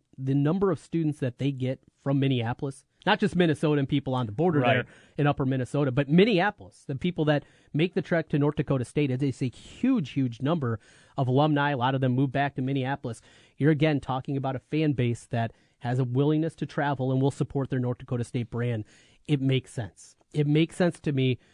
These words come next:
Speaker 1: Go to twelve. So this is, this is how I proposed it, Jimmy B.
Speaker 2: Okay.
Speaker 1: Came up with a couple of divisions here. North Division, South Division. So
Speaker 2: Now, w-, l-, let's just say, once again, this is Trent,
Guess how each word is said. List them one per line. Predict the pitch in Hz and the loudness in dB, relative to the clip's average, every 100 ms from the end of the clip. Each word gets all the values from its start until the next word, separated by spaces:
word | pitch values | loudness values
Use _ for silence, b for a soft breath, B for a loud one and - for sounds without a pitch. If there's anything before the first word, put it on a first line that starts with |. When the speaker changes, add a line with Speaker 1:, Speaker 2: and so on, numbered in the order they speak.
| b b | b b
Speaker 1:
Go | 135 147 | -2 -2
to | |
twelve. | 139 123 101 - | -2 -6 -10 2
So | 196 202 | 2 4
this | 170 240 294 | 4 4 4
is, | 226 196 | -2 -2
this | 233 | -4
is | 254 220 | -4 0
how | 240 | 2
I | 208 | 2
proposed | 196 165 170 143 127 | 0 -2 0 0 -2
it, | |
Jimmy | 120 117 117 | -6 -6 2
B. | |
Speaker 2:
Okay. | 147 147 143 151 _ _ | 2 4 2 2 _ _
Speaker 1:
Came | 214 247 | 4 4
up | 262 | 2
with | 247 208 | 0 -2
a | |
couple | - 208 196 | 0 0 2
of | 170 | 0
divisions | 143 123 156 135 120 101 | -2 0 0 0 -4 -10
here. | 110 98 - _ _ _ _ _ - | -12 -16 -18 _ _ _ _ _ 2
North | 220 277 | 4 4
Division, | 269 233 220 220 214 190 _ | 2 0 0 -2 -6 -14 _
South | - 147 113 | -2 -2 -2
Division. | 123 95 - _ _ _ _ _ _ _ _ | -10 -12 -18 _ _ _ _ _ _ _ _
So | - 185 190 185 180 | -6 2 4 4 2
Speaker 2:
Now, | 127 147 | 4 2
w-, | 165 175 | 2 0
l-, | - | 2
let's | 175 160 | 2 2
just | 202 - | 0 2
say, | 160 | 4
once | 139 165 196 | 4 4 4
again, | 190 165 147 | 4 2 4
this | 151 151 | 2 4
is | 165 | 0
Trent, | - 180 196 175 | 2 4 4 0